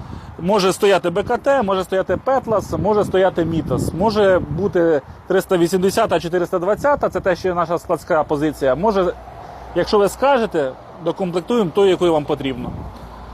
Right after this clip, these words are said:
Обороти ВОМа, навіска, все винесено на крила. Фільтра також знаходяться по боках. Підходимо до навіски,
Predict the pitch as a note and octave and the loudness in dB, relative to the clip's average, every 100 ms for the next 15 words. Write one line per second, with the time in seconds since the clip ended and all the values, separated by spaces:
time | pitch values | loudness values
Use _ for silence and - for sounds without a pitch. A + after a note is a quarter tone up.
0 | - - - - - F3 F3+ A#3 A3+ A#3 | -16 -16 -14 -14 -4 0 4 4 2 0
1 | C4 C#4 C4 A#3 - - - - - - | 2 2 2 -2 -6 -20 -20 -18 -16 -18
2 | - - E3 F#3 A#3 C4+ - A3 F#3+ - | -20 -10 -2 2 2 2 2 2 0 0
3 | G#3 G3+ F#3+ F3+ E3 D#3 D3 C#3+ A#2+ - | 0 2 -2 -4 -4 -2 0 0 0 -2
4 | - - - - - - - - - - | -8 -8 -8 -4 -2 0 0 -4 -10 -14
5 | - - - - G#3+ C4 A#3+ F3 G3 F3 | -10 -10 -4 0 2 4 2 2 0 -2
6 | D#3 C#3+ D#3 D3 E3+ G3 F3 C3+ E3 D#3+ | -6 -4 -4 -2 -2 0 0 -2 0 2
7 | D3 C#3 F3+ F3 F#3+ C4 C#4 - - - | 4 2 2 0 2 2 2 0 -10 -14
8 | - - - - - - - - - - | -16 -16 -10 -10 -6 -4 -4 -2 0 -2
9 | - - - - - - - - - G3+ | -2 -8 -16 -16 -18 -18 -18 -18 -2 0
10 | F#3+ A3 G3 F#3+ G#3+ A#3+ D4 - B3+ | 4 4 4 2 2 2 0 0 -2